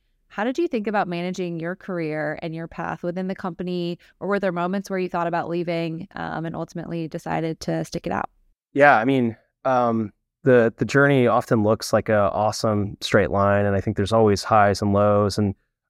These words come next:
Speaker 2: um, I think that, uh, there's many times where I've considered, you know, doing something different. Um, but always what I've optimized for is, like, this idea of, um, getting excited about the next problem,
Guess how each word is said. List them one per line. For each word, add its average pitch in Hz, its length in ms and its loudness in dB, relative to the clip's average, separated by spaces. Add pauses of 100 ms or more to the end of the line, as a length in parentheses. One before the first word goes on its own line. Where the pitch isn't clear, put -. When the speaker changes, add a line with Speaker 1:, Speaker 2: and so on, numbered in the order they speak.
(140)
Speaker 2:
um, 101 580 2 (520)
I 120 100 0
think 127 320 0
that, 107 260 4
uh, 101 160 4
there's 110 220 0
many 139 180 6
times 95 440 0
where 104 100 6
I've 101 140 2
considered, 104 580 2
you 107 60 2
know, 95 120 2
doing 104 220 0
something 98 300 -2
different. 104 520 0 (480)
Um, 113 300 4
but 139 260 2 (220)
always 202 360 4
what 131 80 2
I've 110 100 4
optimized 110 500 2
for 110 280 2
is, 104 140 -2
like, 107 200 -2
this - 260 -2 (120)
idea 117 560 4
of, 107 440 2
um, 101 460 2
getting 147 240 4
excited 104 480 0
about 98 220 0
the 98 60 0
next - 440 0 (220)
problem, 92 560 2